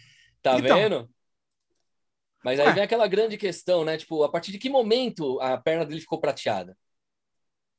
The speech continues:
Speaker 1: Ó, relembrando que acho que foi na Guerra dos Clones que ele ficou todo desmontado, né?
Speaker 2: Sim. É.
Speaker 1: Então,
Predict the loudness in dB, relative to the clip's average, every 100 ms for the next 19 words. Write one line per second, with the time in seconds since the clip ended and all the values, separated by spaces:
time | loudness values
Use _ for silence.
0 | _ _ _ _ _ _ _ _ _ _
1 | _ _ _ -2 -2 0 0 0 2 0
2 | 2 0 0 0 0 0 0 -2 -4 -2
3 | -2 -2 -6 -8 -4 0 2 2 0 0
4 | 0 0 -2 0 -2 -2 -4 _ _ _
5 | _ _ _ _ _ _ _ -2 0 0
6 | -4 -10 _ _ _ _ _ -4 -2 -4
7 | -2 0 0 -2